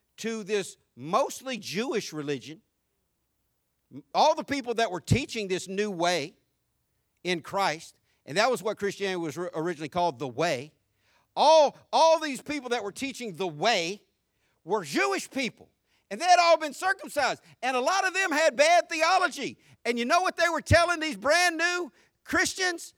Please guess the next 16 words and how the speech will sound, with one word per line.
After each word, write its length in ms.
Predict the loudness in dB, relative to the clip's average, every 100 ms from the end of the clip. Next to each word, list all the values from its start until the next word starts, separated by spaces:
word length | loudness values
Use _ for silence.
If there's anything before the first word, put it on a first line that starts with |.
| _ _ 0
that 240 | 0 2
were 160 | 2 2
from 240 | 0 -2
Gentile 500 | 0 -2 2 4 4
backgrounds? 800 | 6 4 2 2 2 0 -4 -20 _ _ _
"Now 160 | -2
you 100 | 0
gotta 220 | 4 4 4
get 200 | -4 0
circumcised. 800 | 0 0 -2 2 4 2 -4 _ _ _ _ _ _ _ _ _ _ _ _ _ _
No 240 | -6 -2 0
real 260 | 0 2
anesthesia, 720 | 2 0 0 0 0 -4 -10 -12 _ _
no 200 | -4 -2
real 220 | 2 0 0
scalpel, 640 | -2 2 2 0 -16